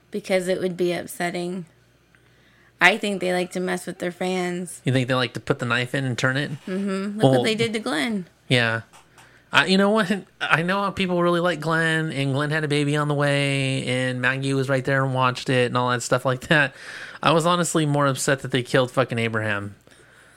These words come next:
Speaker 2: Honestly,
Speaker 1: <laughs>
Speaker 2: like, I really liked Abraham's character, and he had all the coolest one-liners. You know,
Speaker 1: Yeah.
Speaker 2: he's like, "You really know how to bite a dick, Eugene." <laughs> You know, who fucking says that shit? Like, you know, he had a lot of funny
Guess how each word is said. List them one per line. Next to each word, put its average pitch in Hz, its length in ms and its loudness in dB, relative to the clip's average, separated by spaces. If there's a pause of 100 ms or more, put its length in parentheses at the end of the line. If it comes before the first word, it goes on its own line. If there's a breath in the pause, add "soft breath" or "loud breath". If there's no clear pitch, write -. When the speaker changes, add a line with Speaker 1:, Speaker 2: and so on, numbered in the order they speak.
Speaker 2:
Honestly, 135 680 4
Speaker 1:
<laughs> - 0 -
Speaker 2:
like, 117 320 2
I 131 80 4
really 139 720 4
liked 131 300 2
Abraham's 131 540 2
character, 147 720 2 (380 loud breath)
and 147 240 4
he 165 240 2
had 165 280 4 (100)
all 147 340 6
the 147 120 2
coolest 143 480 2
one-liners. 117 880 0 (640 soft breath)
You 143 120 4
know, 127 260 6
Speaker 1:
Yeah. 190 260 -2
Speaker 2:
he's 151 200 4
like, 127 180 4
"You 139 140 2
really 135 180 4
know 127 140 2
how 127 80 2
to 120 60 0
bite 123 200 2
a 123 60 -4
dick, 123 260 -2
Eugene." 113 500 -2
<laughs> - 280 -6
You 240 80 6
know, 226 140 8
who 262 200 6
fucking 311 320 4
says 277 320 6
that 277 180 4
shit? 160 360 4
Like, 139 240 4
you 180 100 4
know, 170 160 6
he 180 200 2
had 202 200 6
a 190 60 2
lot 143 500 2
of 143 160 0
funny 143 420 0